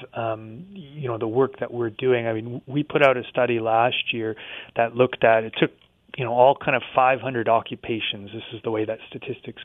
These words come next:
Canada breaks down the labor force, and we used a method to kind of estimate the impact of automation on every single one of those and kind of came up with a, uh, uh, a measure. Uh, so, for example, um,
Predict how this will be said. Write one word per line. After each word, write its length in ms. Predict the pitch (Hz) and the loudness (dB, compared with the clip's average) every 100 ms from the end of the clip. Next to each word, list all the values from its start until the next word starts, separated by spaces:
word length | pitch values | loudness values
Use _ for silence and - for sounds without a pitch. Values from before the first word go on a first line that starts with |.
| - | -10
Canada 400 | 110 113 110 101 - - - _ - | -8 -6 -6 -6 -10 -20 -20 _ -10
breaks 340 | 120 110 107 - | -2 0 0 -2
down 220 | 113 107 | -4 -2
the 80 | 104 | 4
labor 360 | 127 139 127 - | 6 6 2 -2
force, 260 | 113 107 101 - - - - - | -2 -2 -4 -12 -16 -16 -16 -6
and 400 | 117 110 107 - | -2 -2 -4 -10
we 300 | - 123 135 | -10 -6 -4
used 340 | 123 123 113 117 | -4 -4 -4 -6
a 60 | |
method 380 | 110 117 - 113 | -2 -2 -2 -6
to 100 | 117 | -6
kind 240 | - 117 | -4 -4
of 120 | 107 101 - | -4 -6 0
estimate 480 | 127 123 - 117 110 - | 0 0 -6 -10 -10 -8
the 140 | 110 | -8
impact 400 | 110 101 110 101 | -8 -6 -8 -8
of 80 | - | -6
automation 580 | 107 107 104 104 - 117 | -4 -4 -4 -2 -2 -4
on 160 | 101 104 | -8 -6
every 260 | 113 110 - | -4 -6 -8
single 240 | 113 104 | -10 -10
one 160 | 98 104 | -8 -8
of 120 | 101 | -8
those 180 | 107 101 101 | -8 -10 -12
and 80 | 104 | -10
kind 160 | 104 | -10
of 60 | 101 | -10
came 260 | - 117 104 | -12 -8 -6
up 180 | 101 | -6
with 140 | 120 95 | -6 -8
a, 140 | 104 98 - - - - - - | -8 -10 -16 -18 -18 -20 -16 -8
uh, 420 | 104 101 101 113 - _ 143 | -6 -6 -8 -10 -14 _ -8
uh, 260 | 104 101 - | -8 -8 -6
a 100 | 117 | -6
measure. 480 | 113 113 110 98 98 - - - - | 0 0 0 -4 -10 -14 -20 -20 -10
Uh, 320 | 113 101 104 - | -6 -4 -6 -4
so, 100 | - 110 | -4 -4
for 80 | 110 | -4
example, 600 | 104 107 104 104 104 104 - - | -8 -8 -6 -2 -2 -4 -8 -6
um, 340 | 120 101 101 | -4 -4 -8